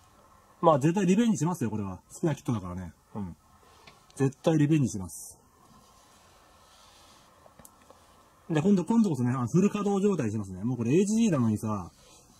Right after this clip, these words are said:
関節がもう死んでっからね。うん。瞬着で点付けしてなんとなく立ってるけど、もうほとんど動かないです。はい。もう絶対リベンジすっから。うん。次、ブルーインパルスカラーで塗ります。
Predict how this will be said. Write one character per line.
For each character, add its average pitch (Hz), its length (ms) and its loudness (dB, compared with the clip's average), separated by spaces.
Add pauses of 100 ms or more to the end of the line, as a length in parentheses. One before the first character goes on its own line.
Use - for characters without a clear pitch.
関 190 220 0
節 196 180 0
が 190 120 -2
も 180 80 0
う 139 40 -2
死 180 140 -2
ん 208 60 4
で 233 80 2
っ - 20 0
か - 160 -6
ら 104 60 -2
ね。 95 220 -6 (400)
う - 40 -2
ん。 98 260 -4 (200)
瞬 196 240 2
着 190 220 0
で 185 300 -2 (340)
点 180 180 4
付 180 160 0
け 170 60 0
し - 40 -8
て 175 100 2
な 170 100 0
ん 185 60 -2
と 196 80 -4
な 185 120 -4
く 123 100 -2
立 98 180 -6 (420)
っ 160 100 0
て 135 80 0
る - 80 2
け 101 80 -6
ど、 104 120 -4 (880)
も 131 80 -4
う - 20 -2
ほ 143 80 -2
と 196 80 2
ん 170 40 2
ど 143 100 2
動 160 80 0
か 151 100 4
な 117 80 0
い 104 40 -2
で - 60 -16
す。 - 160 -20 (220)
は 110 140 0
い。 - 60 -10 (320)
も 139 80 -4
う 117 40 -4
絶 143 180 2
対 185 120 0
リ 185 80 4
ベ 196 80 0
ン 165 40 0
ジ 131 60 -4
す - 60 -14
っ - 40 -20
か 104 80 -10
ら。 87 120 -14 (220)
う 117 80 -6
ん。 101 100 -8
次、 160 200 0
ブ 135 140 4
ル 202 120 6
ー 208 40 4
イ 202 40 4
ン 196 40 0
パ 202 80 -4
ル 190 60 -2
ス - 100 -10
カ - 80 -4
ラ 139 100 -2
ー - 20 -4
で 208 100 -2
塗 208 80 0
り 202 60 -2
ま 95 100 -6
す。 - 180 -20